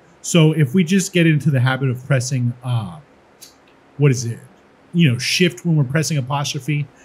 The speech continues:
it'll, uh, do that for us. I mean, it'll, it'll save some trouble on down the road. And we don't wanna get caught in a situation where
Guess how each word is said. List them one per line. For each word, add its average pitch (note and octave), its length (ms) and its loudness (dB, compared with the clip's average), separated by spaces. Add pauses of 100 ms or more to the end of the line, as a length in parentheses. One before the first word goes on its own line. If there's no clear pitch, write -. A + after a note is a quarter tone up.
(180)
it'll, D3+ 300 6
uh, C3+ 160 2
do B2 300 0
that A2 340 -6
for G2 160 -18
us. - 400 -12 (240)
I D3 40 -2
mean, C3+ 180 2
it'll, C3+ 400 0
it'll B2 240 -4 (100)
save - 360 0
some C#3 120 -6
trouble C3 260 -4
on A#2 140 -2
down G#2+ 200 -12
the G#2 60 -16
road. G2+ 180 -16 (420)
And D3+ 80 4
we F3+ 80 8
don't F3+ 140 6
wanna D#3 140 4
get C#3 240 0
caught C#3 380 0
in C#3+ 100 0
a B2 220 0
situation B2+ 720 0
where A#2 240 -2